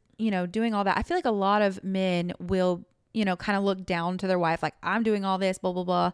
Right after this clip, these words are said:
Skylar is always the first to be like, "You do so much. I couldn't do what I do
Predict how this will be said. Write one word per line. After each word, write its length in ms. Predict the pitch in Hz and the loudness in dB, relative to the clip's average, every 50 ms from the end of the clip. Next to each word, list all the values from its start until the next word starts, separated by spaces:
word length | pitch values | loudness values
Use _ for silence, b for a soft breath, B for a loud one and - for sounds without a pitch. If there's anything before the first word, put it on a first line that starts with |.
| - - | -2 -8
Skylar 500 | - - - - 196 208 233 247 247 240 | -8 -6 -2 0 2 2 4 4 4 2
is 100 | 220 - - | 2 0 0
always 380 | 185 202 208 208 202 202 - | 2 2 4 4 2 2 0
the 120 | - - 185 | -2 -6 -6
first 380 | - - 180 180 196 - - | -2 -2 -2 -2 -2 -4 -6
to 60 | - 190 | -6 -4
be 200 | 170 180 180 175 | -4 -2 -2 0
like, 320 | 165 160 160 - - - _ _ _ _ - | 0 0 -2 -4 -6 -12 _ _ _ _ -12
"You 180 | - 180 202 | -6 -4 -2
do 180 | 214 262 277 254 | 0 2 2 2
so 280 | - - - 185 190 190 | 0 0 0 2 2 2
much. 600 | 175 170 180 - - - - - - - - - _ - | 0 -2 -2 -2 -4 -6 -10 -12 -12 -12 -12 -8 _ 4
I 240 | 196 202 208 226 240 | 4 6 6 6 4
couldn't 300 | - - 294 240 240 233 | 2 2 0 0 2 2
do 140 | 220 240 226 | 2 2 2
what 100 | 196 - | 2 2
I 240 | - 165 156 165 190 | 0 -2 0 -2 -2
do 380 | 196 214 233 240 254 254 254 | 0 0 0 2 2 0 0